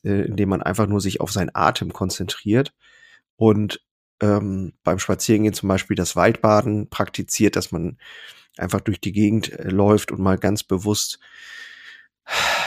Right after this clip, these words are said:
einatmet, ähm, den Wald spürt, anfasst die, äh,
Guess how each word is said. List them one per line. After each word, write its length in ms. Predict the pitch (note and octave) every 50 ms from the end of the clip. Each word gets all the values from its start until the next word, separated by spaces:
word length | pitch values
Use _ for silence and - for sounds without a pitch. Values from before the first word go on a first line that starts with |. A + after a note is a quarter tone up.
| - - - - - - - - - - - - - _
einatmet, 1040 | A#2 G#2 G#2+ A2 G#2 D#2+ G#2 G2+ G2 - - A2 A2 G#2 - - - - - - _ _ _ _ _ -
ähm, 480 | F#2+ E2 - A#2+ - - - - -
den 200 | - - F2+ G2
Wald 220 | G#2+ G2 G2 F#2 -
spürt, 500 | - - - - G2+ G2 F#2 F#2 - -
anfasst 560 | - G#2 G#2+ G#2 - - F2+ F#2+ - - - -
die, 300 | F#2+ F2+ E2+ E2 D#2+ -
äh, 340 | - - - E2+ F2 -